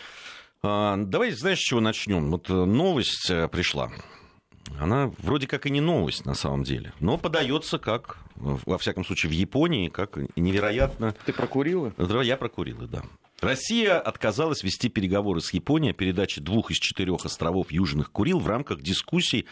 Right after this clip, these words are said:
Speaker 1: о заключении мирного договора. Об этом сообщило японское агентство Киодо, э, сегодня. Вот, уди-, н-, вот
Speaker 2: А
Speaker 1: пр-,
Speaker 2: новость
Speaker 1: правда,
Speaker 2: в чем?
Speaker 1: хо-, хочется, вот я тоже, вот, ну, видимо, для японцев в чем-то есть. Они ведь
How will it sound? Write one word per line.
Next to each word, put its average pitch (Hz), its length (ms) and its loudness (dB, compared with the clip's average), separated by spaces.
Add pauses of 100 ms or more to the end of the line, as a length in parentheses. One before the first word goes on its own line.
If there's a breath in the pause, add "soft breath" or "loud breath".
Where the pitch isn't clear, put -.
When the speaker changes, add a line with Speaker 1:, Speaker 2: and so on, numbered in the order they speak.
(140 loud breath)
Speaker 1:
о 87 60 0
заключении 113 680 -2 (220 loud breath)
мирного 92 400 0
договора. 73 480 -4
Об 64 100 -4
этом 127 300 -2 (460 loud breath)
сообщило 98 380 -2
японское 87 680 0
агентство 80 500 -2
Киодо, 151 560 2 (300 loud breath)
э, 85 320 0
сегодня. 78 640 0 (680 loud breath)
Вот, 87 200 -2
уди-, 90 260 -2
н-, 95 160 2 (300)
вот 95 200 -2 (120)
Speaker 2:
А 135 80 0
Speaker 1:
пр-, 120 80 2
Speaker 2:
новость 160 160 0
Speaker 1:
правда, 120 260 0
Speaker 2:
в - 40 -4
чем? 107 220 0
Speaker 1:
хо-, 147 160 2
хочется, - 580 -2
вот 104 180 -2
я 107 100 4
тоже, 62 300 -2
вот, 67 200 -6 (140)
ну, 113 340 2
видимо, 131 300 2
для 113 140 0
японцев 139 440 0
в - 80 -6
чем-то 120 340 0
есть. 120 300 -2
Они 135 200 0
ведь 151 200 -6